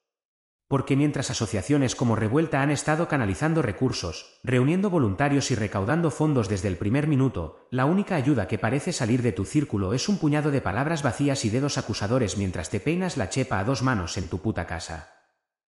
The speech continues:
En lugar de aplaudir que una persona con visibilidad como Roro se anime a colaborar, prefieres lanzar un ataque condescendiente, como si su colaboración o su apoyo a la causa no fueran dignos de respeto. No puedo evitar preguntarme,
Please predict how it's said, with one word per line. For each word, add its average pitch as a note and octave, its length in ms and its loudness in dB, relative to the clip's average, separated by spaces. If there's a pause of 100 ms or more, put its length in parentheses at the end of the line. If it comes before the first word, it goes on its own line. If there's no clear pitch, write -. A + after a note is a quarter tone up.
(440)
En C3+ 120 4
lugar C#3+ 280 4
de G#3+ 60 2
aplaudir C#3 460 4
que C#3 100 0
una F#3 180 2
persona B2 460 0
con G2+ 160 0
visibilidad G2 600 0
como G#2+ 220 0
Roro A#2 280 0
se - 140 -4
anime C#3 280 2
a G2+ 60 -2
colaborar, F2+ 760 -4
prefieres F3 480 0
lanzar D#3 340 0
un D#3 100 2
ataque B2+ 360 0
condescendiente, F#2 1120 -2
como C3 220 2
si C#3 140 -2
su - 140 -2
colaboración B2 600 2
o E3 60 2
su C3+ 140 0
apoyo D3 300 2
a C3+ 40 2
la G2+ 100 0
causa C3 360 0
no C3 160 0
fueran E3+ 340 0
dignos G2+ 320 2
de F#2 80 -4
respeto. E2+ 640 -8 (920)
No E3 220 2
puedo G#3 200 2
evitar B2 360 2
preguntarme, F2+ 680 -2